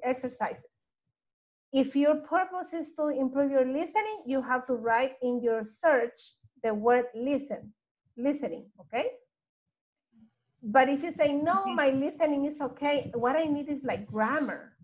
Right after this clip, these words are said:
Speaker 1: okay? So you write grammar, uh, in use for adjectives, for example,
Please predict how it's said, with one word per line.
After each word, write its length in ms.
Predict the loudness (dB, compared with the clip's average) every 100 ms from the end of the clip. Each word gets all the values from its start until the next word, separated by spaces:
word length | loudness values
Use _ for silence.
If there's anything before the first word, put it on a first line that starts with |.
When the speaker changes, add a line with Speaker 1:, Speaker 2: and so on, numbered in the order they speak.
| -20 -20
Speaker 1:
okay? 400 | -10 -8 -8 -10 _ _ _ _ _
So 220 | 2 2
you 160 | 2
write 400 | 4 4 4 2 -10 -4
grammar, 680 | 2 4 6 4 4 2 0 -8 _ _ _ -6
uh, 220 | -4 -2 -2
in 300 | -2 0 -2
use 400 | 0 -2 -4 0
for 300 | 0 0 -2
adjectives, 640 | -2 0 -2 -6 -10 -18 -16
for 120 | -16
example, 480 | -6 -4 -4 -8